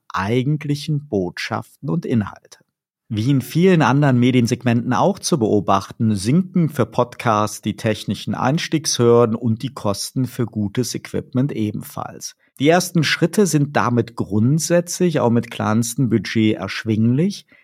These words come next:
Jedoch ist die Hardware wie ein Mikrofon oder ein Mischpult ebenso wenig Garant für einen professionellen und erfolgreichen Podcast, wie es eine Software sein kann.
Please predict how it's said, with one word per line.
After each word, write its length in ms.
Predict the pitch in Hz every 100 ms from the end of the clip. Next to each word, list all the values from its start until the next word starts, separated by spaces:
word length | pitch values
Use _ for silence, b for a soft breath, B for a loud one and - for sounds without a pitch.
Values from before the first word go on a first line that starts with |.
| b b
Jedoch 300 | - 127 147
ist 260 | 143 139 -
die 140 | 120
Hardware 840 | 92 127 208 233 107 110 104 101 101
wie 140 | 107
ein 160 | 98 107
Mikrofon 840 | 110 - 117 - 143 151 143 131
oder 180 | 120 107
ein 140 | 104 110
Mischpult 760 | 127 - - - 123 123 120 b b b b _ 151
ebenso 440 | 151 156 123 113
wenig 320 | 117 117 110
Garant 500 | 110 101 104 113 113
für 240 | - - -
einen 220 | 101 104
professionellen 1000 | - 135 - 120 - 110 107 107 110 107
und 100 | 107
erfolgreichen 760 | 104 - 120 - 107 - 113
Podcast, 640 | - 113 - 113 110 113 - B B -
wie 180 | 113 127
es 100 | 127
eine 380 | 139 143 175
Software 720 | 185 - - 98 - - -
sein 320 | - - 117 -
kann. 240 | - -